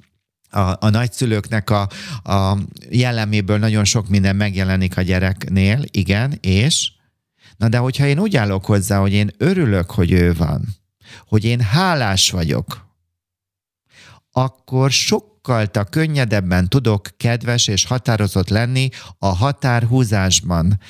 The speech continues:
És nem tudom, hogy el tudtam azt úgy mondani, hogy én a bántalmazást, meg az elut-, szóval, hogy é-, ezt én nem tudom elfogadni, tehát, hogy itt, tehát, hogy, hogy, hogy itt ez nem a,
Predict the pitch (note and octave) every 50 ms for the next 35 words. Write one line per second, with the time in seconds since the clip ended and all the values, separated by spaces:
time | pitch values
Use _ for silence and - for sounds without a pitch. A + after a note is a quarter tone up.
0 | - - - - _ G2+ G2 - - - - - - - - - _ - - C3
1 | C#3+ C#3 C#3+ A#2+ A#2 G#2+ A2 G#2 - G2+ A#2+ B2+ C3+ - E3 D#3 - - D#3 D3+
2 | D3 D3 C#3+ - - D3 C#3+ C3+ C3+ C#3 C3+ C3 C#3 C3+ C3+ C3+ B2 B2+ A#2+ -
3 | - - - A#2 A#2+ B2+ C3+ C#3 - - A2+ G#2+ F#2+ F#2+ A2 A2+ A#2+ B2 A#2 B2
4 | A#2+ A#2+ A#2+ A#2+ A2+ G#2+ A#2 A2 A2+ - A2 G#2+ G2 G2+ F2+ A2+ A2+ G#2 - -
5 | - - - A2+ A2+ A2+ A2 A#2+ A#2+ - _ - - - _ _ _ _ _ -
6 | A2+ A2 - - B2 A#2 A#2+ G#2+ - - _ _ - C3+ C#3 C3 - A#2+ G2+ G#2
7 | G#2 G2 - A#2 B2+ C3 G#2 - A#2 G#2 G2 G#2 G2 F#2+ F2 F2 F#2 F#2+ F#2+ F#2+
8 | G2+ A2+ D3 F3+ F3 - _ _ _ _ _ _ _ _ _ _ _ - G#2+ -
9 | A2+ G#2 F#2 - - A2 - - - - - - G#2+ F#2 - A2 A2+ A#2 G#2 -
10 | - F#2+ A2 G#2+ G2 C#2 G2 G#2 F#2+ G#2 G#2+ - - A2 G#2 F#2+ A#2+ C3+ D3 C#3
11 | A#2 G#2+